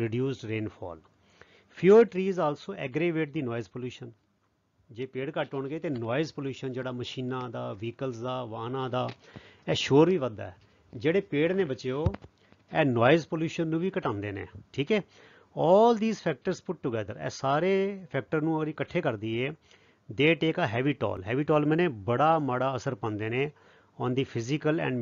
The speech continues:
mental health of city dwellers। ਡਵੈਲਰ ਮੈਨੇ ਰਹਿਣ ਵਾਲਾ, ਸਿਟੀ ਡਵੈਲਰ ਮੈਨੇ ਸ਼ਹਿਰਾਂ ਦੇ ਵਸਨੀਕ। ਸ਼ਹਿਰਾਂ ਵਿੱਚ ਰਹਿਣ ਵਾਲੇ ਬੰਦਿਆਂ ਦੀ ਜੋ ਜਿਸਮਾਨੀ ਸਿਹਤ ਅਤੇ ਮੈਂਟਲ,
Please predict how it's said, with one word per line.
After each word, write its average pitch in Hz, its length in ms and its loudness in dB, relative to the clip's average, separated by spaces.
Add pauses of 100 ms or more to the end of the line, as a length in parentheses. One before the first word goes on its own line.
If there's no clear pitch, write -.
mental 117 280 -4
health 117 340 -6
of 127 60 -10
city 131 460 -6
dwellers। 90 480 -10 (460)
ਡਵੈਲਰ 127 340 6
ਮੈਨੇ 147 200 6
ਰਹਿਣ 135 220 6
ਵਾਲਾ, 156 340 4
ਸਿਟੀ - 280 -6
ਡਵੈਲਰ 139 300 0
ਮੈਨੇ 151 160 0
ਸ਼ਹਿਰਾਂ 175 460 0
ਦੇ 160 120 0
ਵਸਨੀਕ। 113 500 -4 (440)
ਸ਼ਹਿਰਾਂ 190 560 6
ਵਿੱਚ 185 200 2
ਰਹਿਣ 147 320 4
ਵਾਲੇ 143 180 2
ਬੰਦਿਆਂ 120 520 0
ਦੀ 120 400 -2 (460)
ਜੋ 147 500 2 (1040)
ਜਿਸਮਾਨੀ 131 580 4
ਸਿਹਤ 123 260 0 (800)
ਅਤੇ 135 120 -2
ਮੈਂਟਲ, 123 460 0